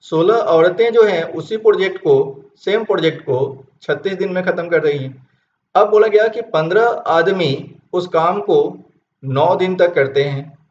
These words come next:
उसके बाद वो अठारह women से replace कर दिया जाता है, यानी पन्द्रह men को हटाकर अठारह women लगा दिए जाते हैं। तो ये जो अठारह women हैं, वो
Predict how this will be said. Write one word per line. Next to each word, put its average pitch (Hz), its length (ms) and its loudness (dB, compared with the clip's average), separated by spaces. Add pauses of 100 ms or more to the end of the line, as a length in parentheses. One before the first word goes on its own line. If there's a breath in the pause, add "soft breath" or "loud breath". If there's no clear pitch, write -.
(260)
उसके 180 380 0
बाद 160 580 0 (420)
वो - 480 0
अठारह 170 500 0
women 196 540 -2
से 220 160 4
replace 180 360 0
कर 156 200 2
दिया 143 120 4
जाता 131 200 -2
है, 127 80 -14
यानी 165 160 -4
पन्द्रह 175 400 0
men 196 300 -4
को 202 100 -2
हटाकर 175 360 0
अठारह 147 400 0
women 156 420 -4
लगा 135 240 2
दिए 117 160 -2
जाते 110 240 -6
हैं। 110 200 -14 (240 soft breath)
तो 160 60 -6
ये 208 80 2
जो 233 140 2
अठारह 175 480 2
women 196 420 0
हैं, 139 520 -6 (180)
वो 175 460 2